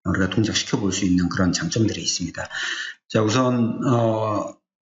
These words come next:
어, 트윈캣에서 이제 프로그램은 미리 작성을 했습니다. 이거는 생산 자동화 장비를,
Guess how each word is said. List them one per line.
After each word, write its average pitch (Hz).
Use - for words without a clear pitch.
어, -
트윈캣에서 151
이제 113
프로그램은 147
미리 131
작성을 113
했습니다. 147
이거는 110
생산 151
자동화 123
장비를, 98